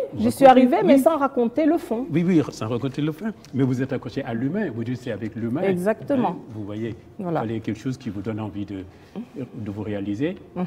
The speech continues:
Speaker 1: Vous dites, c'est l'humain.
Speaker 2: C'est l'humain.
Speaker 1: L'empathie.
Speaker 2: Exactement. Moi, je suis une passionnée par l'humain.
Speaker 1: Oui.
Speaker 2: Donc, il a fallu, donc, je raconte tout ce qui m'est arrivé quand j'ai
Speaker 1: Oui.
Speaker 2: tout perdu, le regard
Speaker 1: Oui.
Speaker 2: des autres et tout.
Speaker 1: Oui.
Speaker 2: Et je me suis dit,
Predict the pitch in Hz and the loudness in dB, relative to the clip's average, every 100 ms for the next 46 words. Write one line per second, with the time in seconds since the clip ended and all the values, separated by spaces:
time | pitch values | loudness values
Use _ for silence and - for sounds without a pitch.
0 | 285 117 131 151 - - - 110 107 87 | -4 -4 -4 -6 -14 -12 -6 -2 -2 -4
1 | 90 - - - 220 233 170 110 107 - | -10 -16 -10 0 4 4 2 0 -2 -4
2 | - 98 - - - - - - 170 214 | -10 -14 -18 -20 -20 -10 -6 -4 0 0
3 | - 214 165 170 247 - 220 220 214 226 | 2 0 0 0 -2 0 0 2 2 2
4 | 220 220 180 170 165 165 277 - 101 95 | 0 0 0 0 0 0 -4 -6 -6 -6
5 | - - - 175 202 220 220 220 247 240 | -10 -16 -2 0 2 6 4 6 6 6
6 | 269 269 254 202 196 208 233 - 277 330 | 4 4 2 2 2 4 4 4 2 2
7 | 339 277 226 202 185 247 302 208 180 107 | 0 2 4 4 4 2 2 2 2 0
8 | 180 160 156 214 254 180 180 185 160 160 | 2 2 2 4 4 4 4 4 2 2
9 | 175 175 151 285 359 - - 95 208 226 | 0 0 -4 -4 -6 -10 -10 6 8 8
10 | 254 247 254 226 | 4 4 0 4